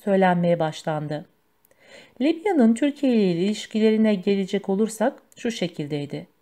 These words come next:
Libya'nın Türkiye ile ilişkileri önceleri zayıftı. Türkiye'nin bin dokuz yüz yetmiş dörtte Kıbrıs'a askeri müdahalesiyle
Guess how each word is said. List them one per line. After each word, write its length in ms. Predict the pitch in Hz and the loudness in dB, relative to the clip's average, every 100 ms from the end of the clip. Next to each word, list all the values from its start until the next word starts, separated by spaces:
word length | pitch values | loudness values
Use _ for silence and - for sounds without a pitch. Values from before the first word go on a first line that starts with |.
| _ _ _ _ - - _ | _ _ _ _ -20 -20 _
Libya'nın 720 | 226 349 359 302 220 196 302 - _ | 0 0 4 6 6 4 0 -8 _
Türkiye 400 | - 330 330 220 | -2 -2 0 0
ile 180 | 175 170 | 0 -2
ilişkileri 760 | 233 254 - - 170 175 330 - _ | 0 0 -2 -4 -2 -2 -4 -6 _
önceleri 520 | 311 311 226 170 220 247 | 4 6 4 0 0 0
zayıftı. 580 | 208 185 165 - 143 - _ _ _ _ _ - - _ | 2 2 0 -8 -10 -10 _ _ _ _ _ -20 -20 _
Türkiye'nin 680 | - 370 359 302 202 233 247 | -4 -4 0 2 4 2 2
bin 100 | 220 | 4
dokuz 320 | 233 254 220 | 4 2 2
yüz 80 | 220 | 2
yetmiş 360 | 214 220 220 226 | 2 0 0 0
dörtte 400 | 220 - 180 - - _ | 0 0 -2 -2 -10 _
Kıbrıs'a 480 | - 311 302 285 202 | -4 0 2 2 0
askeri 520 | - 185 - 220 254 | 0 -4 -2 -2 2
müdahalesiyle 920 | 247 190 196 190 202 - 247 190 262 | 2 4 4 4 0 -2 0 2 0